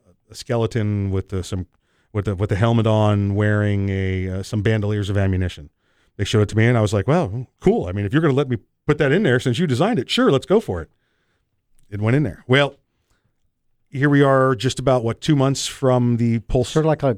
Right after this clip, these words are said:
Speaker 2: like a, a bandolier skull and crossbones.
Speaker 1: Yes, exactly.
Speaker 2: Yeah.
Speaker 1: Here we are from, uh, about two months from the Pulse nightclub shooting,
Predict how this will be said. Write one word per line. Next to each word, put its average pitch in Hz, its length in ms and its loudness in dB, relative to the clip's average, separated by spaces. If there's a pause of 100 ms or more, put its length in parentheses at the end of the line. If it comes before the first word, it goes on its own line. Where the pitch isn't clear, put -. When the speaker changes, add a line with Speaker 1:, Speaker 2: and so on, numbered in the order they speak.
(120)
Speaker 2:
like 110 260 -8
a, 98 100 -8 (400)
a 104 180 -6
bandolier 117 800 -4 (160)
skull - 260 -8
and 104 80 -6
crossbones. 92 420 -8
Speaker 1:
Yes, - 220 0
exactly. 107 380 -10
Speaker 2:
Yeah. 92 60 -14 (420)
Speaker 1:
Here 156 140 0
we 147 120 4
are 135 140 2
from, 127 300 -2
uh, 110 140 0
about 107 260 -2
two 170 140 0
months 139 200 2
from 131 120 -4
the 113 80 -4
Pulse 131 280 -2
nightclub 117 360 -4
shooting, 92 360 -6